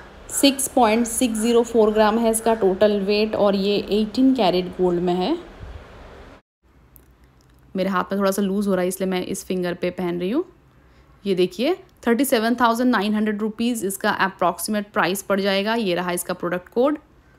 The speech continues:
ये एक देखिए ट्वेंटी टू कैरेट गोल्ड में है, थ्री पॉइंट ज़ीरो फ़ोर सेवन ग्राम है इसका टोटल वेट, थ्री ग्राम में है only। मैंने स्क्रीन पे मेंशन कर दिया है वेट।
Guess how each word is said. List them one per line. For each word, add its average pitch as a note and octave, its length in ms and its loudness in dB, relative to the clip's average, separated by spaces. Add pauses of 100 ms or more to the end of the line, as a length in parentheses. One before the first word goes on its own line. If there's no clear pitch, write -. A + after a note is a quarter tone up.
(840)
ये G3+ 120 2
एक F#3 100 -2
देखिए G3 260 0
ट्वेंटी G#3 280 0
टू G#3 160 -2
कैरेट G3 320 0
गोल्ड G3+ 240 2
में A3+ 80 -2
है, B3+ 100 0
थ्री C4 300 2
पॉइंट A#3 420 0
ज़ीरो G#3+ 440 2
फ़ोर G3+ 320 -2
सेवन G3 340 -2
ग्राम G3 240 2
है G3 60 -2
इसका G3 200 -4
टोटल G3 380 -2
वेट, A#3 280 -4 (960)
थ्री A#3 220 0
ग्राम G3 240 0
में F#3+ 140 -2
है G3 120 -2
only। F#3+ 340 0 (1000)
मैंने G3 260 -2
स्क्रीन G3 300 -2
पे G3 120 -2
मेंशन G3 360 -4
कर F#3+ 200 0
दिया G3 240 -2
है G3 80 -2
वेट। G#3+ 320 -4